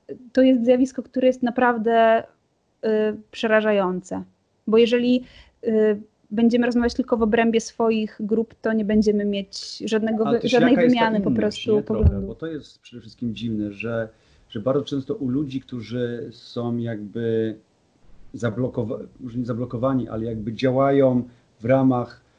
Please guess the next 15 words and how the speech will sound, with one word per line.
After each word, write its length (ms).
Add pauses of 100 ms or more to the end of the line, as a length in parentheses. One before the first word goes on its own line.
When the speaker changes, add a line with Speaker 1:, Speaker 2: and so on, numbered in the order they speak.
(140)
Speaker 2:
swoich 840
przekonań 680
ideologicznych, 1000 (680)
wszystko 440
jest, 520
y, 380 (480)
jak 320
takie, 760 (2000)
jak 140
takie 240
zamówione 760
szafki 680 (460)
w 340
sk-, 240 (240)
s-, 520